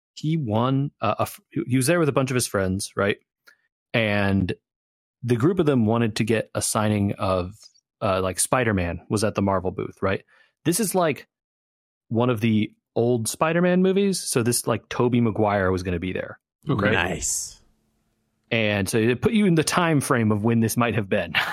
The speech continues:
Speaker 1: <laughs> right?
Speaker 3: Ye, ye old, not that old Comic-Con.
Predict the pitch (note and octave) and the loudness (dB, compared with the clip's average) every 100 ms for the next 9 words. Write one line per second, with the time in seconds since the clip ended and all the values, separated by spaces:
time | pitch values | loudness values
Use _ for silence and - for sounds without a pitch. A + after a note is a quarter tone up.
0 | - - - - - A#2 A#2+ - A2 A#2+ | -8 -12 -16 -14 -4 -2 -2 -4 -4 0
1 | C3 - A#2 B2 C3 B2 A#2+ A#2+ G#2 A#2 | 0 0 0 2 4 4 2 2 -2 0
2 | G#2+ A2+ A2 G#2+ A2 G#2+ - - _ _ | 2 2 2 2 2 2 -2 -10 _ _
3 | - A#2+ A#2 - G#2 G2 | -2 0 0 0 -2 -2